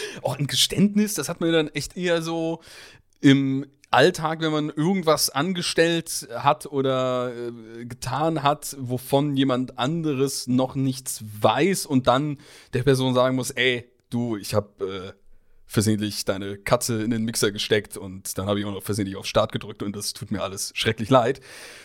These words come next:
Das kommt jetzt aber nicht so häufig vor. Also ich, mir würde jetzt nichts einfallen auf die Schnelle, wann ich das letzte Mal wirklich ein größeres oder ein Geständnis ablegen musste.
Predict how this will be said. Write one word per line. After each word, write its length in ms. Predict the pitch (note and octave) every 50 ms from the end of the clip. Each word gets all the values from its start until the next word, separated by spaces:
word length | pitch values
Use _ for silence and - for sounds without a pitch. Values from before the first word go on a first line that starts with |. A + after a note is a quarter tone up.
| - _
Das 160 | - C#3+ C3+ -
kommt 140 | G3 G#3 G#3+
jetzt 120 | G3 -
aber 100 | E3+ E3+ F3+
nicht 120 | F#3 -
so 100 | - F#3
häufig 200 | G3 G3+ F#3+ -
vor. 140 | - - G#3
Also 120 | D#3+ C3+ A2+
ich, 80 | A#2
mir 300 | B2 B2+ C3+ C#3 C3 B2+
würde 200 | B2+ D3+ E3+ F#3+
jetzt 480 | F#3+ F#3+ F#3+ F#3+ - - - - - - - - - _ _ _ _ _ _ _ _ _ _
nichts 840 | - C#3+ C3+ C#3+ D3 D3+ D#3+ F#3 - - - - - - - - - _ _ _ _ _ _ _ _ _
einfallen 1300 | - C#3 C#3+ C#3 C#3 C#3+ C#3+ C#3 C3+ B2+ - - - _ - - - - - B2+ A#2 G#2+ G#2 G2+ G2 G2+
auf 220 | - G2+ G2+ -
die 140 | - - G2+
Schnelle, 400 | - - - A2 G2 G2 G2 F#2+
wann 120 | G2 G2+ G2+
ich 80 | G2+ -
das 140 | G2+ -
letzte 280 | G#2+ A2 A2+ - - A#2+
Mal 380 | A#2 A2+ A2 A2 A2 A2 G#2+ G#2+
wirklich 280 | A2+ A#2 - A2+ - -
ein 340 | G#2+ G2+ G2+ G#2 G#2 -
größeres 540 | - - A2+ B2 C3+ C3+ - C#3+ C3+ C3 C3 A2
oder 120 | B2 A#2
ein 300 | A2+ A2+ A2+ A2 G#2+ G#2+
Geständnis 680 | - - - - - - - - - G#2 - - - - -
ablegen 600 | - - _ - G2 F#2+ F#2 F2+ F2+ E2+ F2 F2
musste. 440 | E2+ E2 - - - F#2 F2+ -